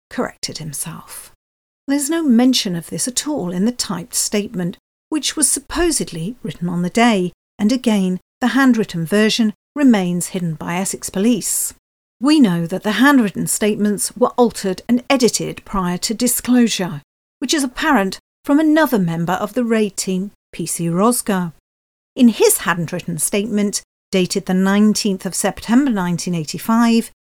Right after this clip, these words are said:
he stated, when he was in the kitchen, he saw, next to this chair and against the wall, was the body of a male who I now know to have been that of Mister Neville Bamber.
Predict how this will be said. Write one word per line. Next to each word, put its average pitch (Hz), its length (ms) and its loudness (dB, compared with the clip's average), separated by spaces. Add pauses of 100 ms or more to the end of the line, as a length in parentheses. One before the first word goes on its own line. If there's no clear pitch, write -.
(140)
he 330 180 2
stated, 175 600 -6 (260)
when 190 180 2
he 285 280 2
was 233 260 2
in 302 180 4
the 233 80 6
kitchen, 170 480 -6 (240)
he 311 220 0
saw, 170 440 -2 (640)
next 220 440 -4
to 370 100 -2
this - 240 -2
chair 180 440 -2 (360)
and 160 140 -4
against 247 440 0
the 285 80 -4
wall, 220 400 2 (320)
was 311 100 -10
the - 220 -6
body 214 320 -4 (200)
of 247 120 -6
a 349 140 -6
male 302 380 -6 (320)
who 220 140 0
I 196 100 0
now 294 300 0
know 165 340 -6 (220)
to 208 120 -6
have 170 340 -8
been 247 240 2
that 160 380 -10
of 254 160 -2
Mister 180 460 -2 (180)
Neville 160 300 -6
Bamber. 196 520 0